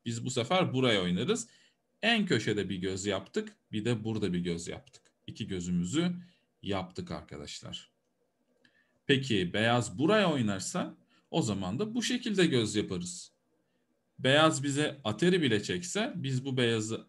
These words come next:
şu taşı aldığımız zaman beyaz hiçbir şekilde bizi alamaz. İki tane gözümüz var ve ikisi de gerçek. Burada yapılabilecek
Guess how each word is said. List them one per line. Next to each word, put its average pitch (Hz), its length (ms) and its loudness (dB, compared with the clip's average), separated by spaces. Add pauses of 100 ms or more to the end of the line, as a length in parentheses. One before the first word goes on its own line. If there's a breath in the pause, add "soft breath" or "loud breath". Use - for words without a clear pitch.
şu - 240 -8
taşı - 260 -2
aldığımız 107 560 2
zaman 101 340 -6 (440 soft breath)
beyaz 180 280 6
hiçbir 175 160 -2
şekilde 131 420 2
bizi 170 200 2
alamaz. 131 580 2
İki 170 200 -6
tane 120 280 0
gözümüz 135 480 2
var 127 200 0
ve 127 160 0
ikisi 127 340 -2
de 135 80 4
gerçek. 98 720 0 (1900)
Burada 185 680 4 (1500)
yapılabilecek 175 1200 4